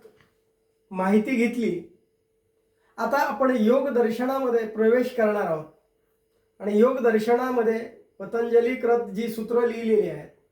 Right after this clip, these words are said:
जो सूत्रबद्ध केलेलं आहे योग दर्शन, त्याच्यामध्ये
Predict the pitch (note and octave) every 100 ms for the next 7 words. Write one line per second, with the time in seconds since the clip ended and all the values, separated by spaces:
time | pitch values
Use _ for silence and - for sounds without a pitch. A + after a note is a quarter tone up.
0 | - F#3+ G3+ G#3 G#3 A3 A#3 A#3 - _
1 | _ _ F3 F#3+ G3+ B3+ - A#3 A3+ G3
2 | F3+ F3 - _ F#3+ G#3 G#3 F#3+ F3+ F#3
3 | E3 D#3 _ _ _ _ _ _ _ _
4 | _ _ _ - B3 A3 D4 C#4+ C#4+ D4+